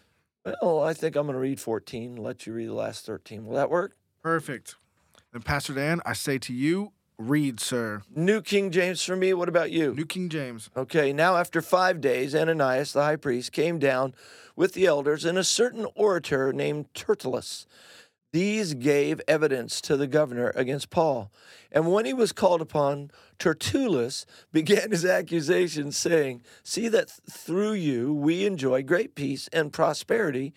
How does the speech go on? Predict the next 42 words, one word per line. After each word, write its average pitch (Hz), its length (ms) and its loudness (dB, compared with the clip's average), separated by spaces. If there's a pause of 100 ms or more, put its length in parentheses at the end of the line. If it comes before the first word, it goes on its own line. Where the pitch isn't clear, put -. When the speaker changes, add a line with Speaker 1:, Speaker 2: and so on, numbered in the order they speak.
(280)
Speaker 1:
is 147 340 0
being 190 500 -4
brought - 320 2
to 143 100 -8
this 143 300 -4
nation 117 420 -4
by 135 200 -2
your 175 160 -4
foresight. - 640 -4 (440)
We 190 160 4
accept 214 360 0
it 147 200 -2
always 156 540 2
and 123 100 -8
with 123 280 -8
all 190 300 4
places, - 560 -2 (240)
most 156 320 0
noble 185 400 2
Felix, 120 520 -6 (200)
with 127 160 -2
thankfulness. 113 840 -6 (420)
Nevertheless, 151 560 2
not 151 220 0
to 151 60 -10
be 170 340 -4
tedious 147 580 -2 (400)
to 202 100 -2
you 190 260 2
any 170 220 2
further, 156 440 2
I 185 80 4
beg 185 260 -4
you 196 100 -4
to 175 80 -2
hear 156 440 -2
by 165 160 0
your 175 160 -2
courtesy 151 480 -2
a 156 40 0
few 175 240 -2
words 139 380 0